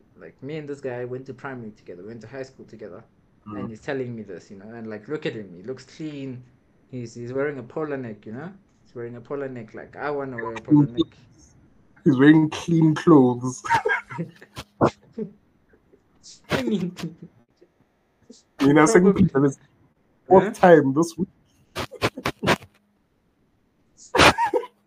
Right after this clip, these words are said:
Speaker 1: I think that would matter, you know? You, you'd be like, "You know, actually,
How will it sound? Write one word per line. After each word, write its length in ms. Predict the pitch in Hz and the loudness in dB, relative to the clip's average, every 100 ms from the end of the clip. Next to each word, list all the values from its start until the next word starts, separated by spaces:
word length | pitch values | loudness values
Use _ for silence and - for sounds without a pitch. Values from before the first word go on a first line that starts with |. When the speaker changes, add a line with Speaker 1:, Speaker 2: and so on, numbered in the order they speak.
| - | -6
Speaker 1:
I 120 | 214 | -6
think 200 | 226 269 | -6 -6
that 140 | 190 196 | -6 -4
would 180 | 196 | -4
matter, 380 | 196 269 269 120 | -4 -8 -8 -10
you 120 | 107 113 | -10 -12
know? 220 | 135 147 | -14 -14
You, 200 | 151 170 | -12 -12
you'd 240 | 175 175 165 | -8 -8 -6
be 80 | |
like, 280 | 165 190 - | 4 4 6
"You 80 | - | 4
know, 120 | - | 4
actually, 640 | 190 - - - - - | 2 0 2 6 6 6